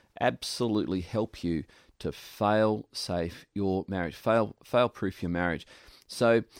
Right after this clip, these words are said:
here's the, the final one. And I just remind you, we've, we've counted down five and we're about to introduce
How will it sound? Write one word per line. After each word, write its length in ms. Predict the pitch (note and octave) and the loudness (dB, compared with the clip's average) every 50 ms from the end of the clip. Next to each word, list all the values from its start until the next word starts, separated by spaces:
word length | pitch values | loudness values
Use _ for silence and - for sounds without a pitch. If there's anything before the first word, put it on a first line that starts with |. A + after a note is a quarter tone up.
| - _ | -20 _
here's 400 | _ - F#3+ G#3+ A3+ A#3 A3+ - | _ -4 -2 0 0 -2 -2 0
the, 340 | - D#3+ C#3 B2+ A#2+ A2 - - | 2 4 6 6 6 4 2 0
the 120 | - G#2 | -2 -4
final 480 | - - - - A2 A2+ A2+ A#2 A2+ G2 | -4 -2 -2 2 2 4 4 4 2 2
one. 300 | F2 F2 E2+ F2+ F#2 F2 - _ _ _ _ _ _ _ _ _ _ _ _ _ - - | 2 0 0 0 -2 -4 -6 _ _ _ _ _ _ _ _ _ _ _ _ _ -18 -10
And 160 | - G#2+ G#2+ A2 | -6 -2 -2 -2
I 100 | G2 G#2 | -2 -2
just 220 | - F3 - - | -2 -2 -2 2
remind 320 | C#3 A#2+ A#2 A#2 A#2 A#2+ | 2 4 4 4 4 4
you, 80 | A2 G2 | 2 0
we've, 160 | F#2+ F#2 - - - | -2 -2 -4 -4 -4
we've 220 | G#2+ G#2+ G2 - | -4 -4 -4 -4
counted 340 | - - D#3+ D#3+ D#3 C3+ G#2 | -2 0 2 2 2 2 2
down 300 | G#2 G2+ G2 G2 G2 F#2+ - - - _ _ _ _ - | 2 2 2 2 0 -2 -6 -12 -20 _ _ _ _ 0
five 400 | - C3 B2 C3 C3+ C3+ A#2+ G#2 | 2 4 4 6 4 4 2 0
and 100 | F2+ F2 | 0 -2
we're 60 | D#2+ | 0
about 300 | F#2 A#2 A2+ C3 C3+ - | 2 4 4 4 4 0
to 140 | - - A2+ | -2 -2 -2
introduce 680 | A2+ - - G2 E2 - G2 G2+ G2 F#2 - - - | -2 -2 -4 -6 -4 0 2 2 2 0 -2 -6 -12